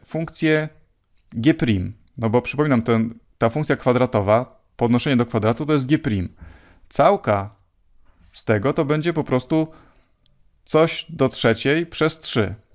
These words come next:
Czyli ten argument do trzeciej przez trzy. Czyli to będzie po prostu argument do trzeciej przez trzy, a tym argumentem w tym wypadku jest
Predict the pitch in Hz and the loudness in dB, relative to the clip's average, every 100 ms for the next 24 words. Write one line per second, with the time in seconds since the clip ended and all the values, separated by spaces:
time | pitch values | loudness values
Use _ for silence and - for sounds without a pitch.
0 | - - 113 127 120 120 160 151 127 117 | -20 -6 -2 0 2 2 4 4 2 2
1 | - 120 117 151 - 151 - - 95 98 | 2 0 0 -4 -4 -6 -6 -10 -10 -12
2 | _ _ _ _ _ _ _ - 117 131 | _ _ _ _ _ _ _ -2 0 0
3 | 151 135 139 - 165 147 - 110 135 - | 0 -2 -2 0 2 2 -2 -4 -4 -8
4 | _ - - _ _ _ _ _ _ _ | _ -20 -20 _ _ _ _ _ _ _
5 | _ _ _ _ _ _ _ _ _ _ | _ _ _ _ _ _ _ _ _ _
6 | _ _ _ _ _ _ _ _ _ _ | _ _ _ _ _ _ _ _ _ _
7 | _ _ - 117 113 147 143 110 113 110 | _ _ -6 -2 0 2 2 2 2 0
8 | - 117 107 98 - 101 - - - 113 | -2 -4 -4 -6 -4 -6 -6 -10 -4 -4
9 | 156 139 156 160 147 139 135 156 156 - | -2 -4 2 2 2 2 0 -2 -6 -4
10 | 127 131 120 - 143 107 120 - - | -6 0 -2 -2 -4 0 0 -4 -12